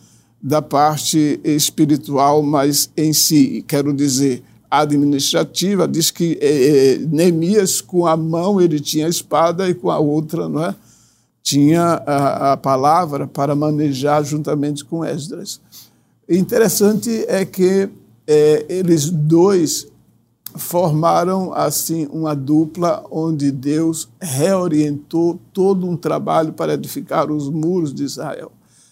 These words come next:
Espiritual-, eh, espiritualmente, para nós, isso é muito importante. Espero que você, professor, todos nós, alunos, possamos fazer esse tipo de avaliação.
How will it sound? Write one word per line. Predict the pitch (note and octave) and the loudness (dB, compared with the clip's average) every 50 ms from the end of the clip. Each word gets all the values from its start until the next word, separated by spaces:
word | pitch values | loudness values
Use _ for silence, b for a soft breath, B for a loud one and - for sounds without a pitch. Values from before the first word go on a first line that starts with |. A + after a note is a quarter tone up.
| b b b | b b b
Espiritual-, | - - - - B3 A#3+ G3+ G3+ G#3 A3+ G#3+ G3+ E3 D#3+ D#3 | -10 -8 -4 -2 0 0 0 2 2 2 2 2 2 0 0
eh, | A#2 D3 D3+ D3+ C#3 C3 - D#3+ | 0 2 2 2 2 2 2 2
espiritualmente, | E3 D#3+ - - A#3 G3+ A3+ - - A3+ A3+ G#3+ F3+ D#3+ D3+ E3 F3 G3+ A3 G#3+ G#3 - | 0 0 0 0 0 0 0 0 0 0 2 2 2 0 0 0 0 0 0 0 -2 -4
para | F#3+ - D3+ C3+ C#3+ | -6 -6 -4 -4 -2
nós, | C#3+ C3+ D3 D#3+ F3+ F3+ F3 D3+ | -2 -2 -2 -2 0 -2 -2 -4
isso | C3+ C3 - - | -4 -6 -6 -4
é | C#3+ | -4
muito | D3 C#3+ D#3 D#3 D#3 - | -4 -4 -4 -6 -6 -8
importante. | - - - D#3 D3 - - - - C#3 C3+ B2+ A2+ - - - _ _ _ _ _ _ _ _ _ _ _ _ | -12 -8 -6 -6 -6 -6 -10 -12 -10 -10 -10 -10 -12 -14 -16 -18 _ _ _ _ _ _ _ _ _ _ _ _
Espero | - B2 - - D#3 E3 F3+ F3+ F3+ | -16 -14 -6 -2 0 0 2 2 0
que | F3+ - F3 F#3 F3+ F3 E3 | -2 0 2 4 4 4 4
você, | D#3 D3+ D#3+ F#3 G3+ - - - F#3 F#3+ F#3 | 2 0 0 0 0 0 0 2 2 2 2
professor, | F#3+ F3+ D#3+ C3+ - D3+ C#3 - - - E3 E3+ F3+ E3+ | 2 -2 -4 -4 -4 -4 -2 -2 -2 0 0 0 0 0
todos | - - E3 E3 D3+ C3+ B2+ | -2 -2 -4 -2 -2 -4 -4
nós, | C#3 C#3 C#3+ D#3 D#3+ C#3+ B2+ | -2 0 2 2 2 2 0
alunos, | C3+ C#3 C3 C3 D3+ D#3+ E3+ F3+ F3 D#3+ C3 - | -2 -2 -2 -2 -2 -2 -2 -2 -4 -6 -8 -10
possamos | - - E3 C#3+ - - D#3+ E3+ E3 D#3 D3 | -12 -12 -12 -10 -6 -4 -4 -4 -4 -6 -6
fazer | - E3 D#3 D3 C#3+ D#3+ | -6 -4 -4 -4 -2 -4
esse | D#3+ D3 - D#3+ | -4 -4 -6 -10
tipo | - _ - - E3+ E3+ - - | -14 _ -10 -10 -10 -10 -10 -10
de | F3 D#3 D#3+ D#3+ | -10 -6 -4 -2
avaliação. | E3 D#3+ D3 D#3+ E3 D#3 D#3+ E3 D#3+ D#3 - - D#3 D#3 - F#2 | -2 -2 -2 -2 0 0 0 -2 -2 -4 -6 -6 -6 -6 -8 -8